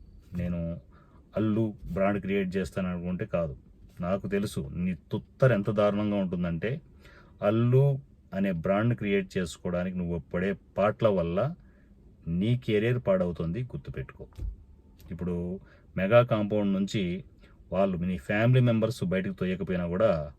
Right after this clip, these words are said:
మాలాంటి జన సైనికులు, విరమహిళలు ఎప్పుడో ముడ్డి మీద తన్ని బయటకు త-, తరిమేశాం. ఇప్పుడు నువ్వు, నువ్వు మెగా కాంపౌండ్ కాదు,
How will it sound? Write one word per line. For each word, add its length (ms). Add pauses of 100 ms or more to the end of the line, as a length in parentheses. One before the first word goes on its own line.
(120)
మాలాంటి 500
జన 240
సైనికులు, 400
విరమహిళలు 540 (420)
ఎప్పుడో 580
ముడ్డి 360
మీద 220
తన్ని 140
బయటకు 260
త-, 240
తరిమేశాం. 420 (640)
ఇప్పుడు 260
నువ్వు, 320
నువ్వు 340 (440)
మెగా 280
కాంపౌండ్ 540
కాదు, 600